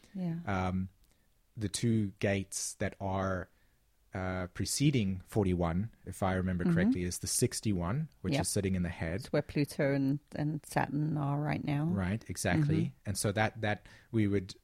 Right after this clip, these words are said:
Speaker 2: def-, describe that as a pressure in the sixty-one. Both of these are pressures,
Speaker 1: Yeah,
Speaker 2: correct?
Speaker 1: it's the pressure to know, know the unknown,
Speaker 2: Right.
Speaker 1: basically, to, to go beyond the limitations that we're
Speaker 2: E-,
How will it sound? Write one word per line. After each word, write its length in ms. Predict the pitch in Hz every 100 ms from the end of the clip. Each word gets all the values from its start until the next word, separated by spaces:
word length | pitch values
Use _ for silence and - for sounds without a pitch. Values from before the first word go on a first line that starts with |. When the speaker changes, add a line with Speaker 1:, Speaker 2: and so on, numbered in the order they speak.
| -
Speaker 2:
def-, 240 | - - -
describe 500 | 113 - - 110 117
that 140 | 110 98
as 220 | 95 95
a 40 |
pressure 680 | 90 - 135 131 - 90 95 _ _ _ _ _
in 140 | 113 98
the 80 |
sixty-one. 640 | 92 95 - 95 92 90 90
Both 240 | 101 110
of 80 | 113
these 180 | 104 92
are 60 | 90
pressures, 640 | - 98 - - - - -
Speaker 1:
Yeah, 160 | 160
Speaker 2:
correct? 220 | 92 - -
Speaker 1:
it's 160 | 165
the 60 | 160
pressure 320 | - 165 -
to 160 | 156 -
know, 340 | 147 156 156 -
know 220 | 156 147
the 120 | 147
unknown, 520 | 147 143 143 156 156 143
Speaker 2:
Right. 160 | 156
Speaker 1:
basically, 460 | 156 104 - - 156 -
to, 340 | - 160 156 -
to 120 | -
go 180 | 151 156
beyond 800 | 143 151 - 156 160 160 160 - -
the 80 | 151
limitations 840 | 151 147 - 147 - 151 175 175
that 180 | - -
we're 320 | 151 143 151 - -
Speaker 2:
E-, 100 | -